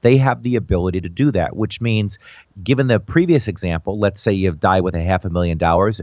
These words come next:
and your kids are smart enough and you were smart enough to put together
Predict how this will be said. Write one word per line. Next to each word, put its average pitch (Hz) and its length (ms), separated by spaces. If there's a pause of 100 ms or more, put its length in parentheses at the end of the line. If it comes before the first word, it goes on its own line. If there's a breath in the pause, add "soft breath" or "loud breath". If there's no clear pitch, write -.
and 90 140
your 87 100
kids 104 360
are 78 180
smart 95 380
enough 87 280
and 87 160 (280 soft breath)
you 101 120
were 104 100
smart 98 280
enough 92 220
to 85 60
put 104 220
together 85 440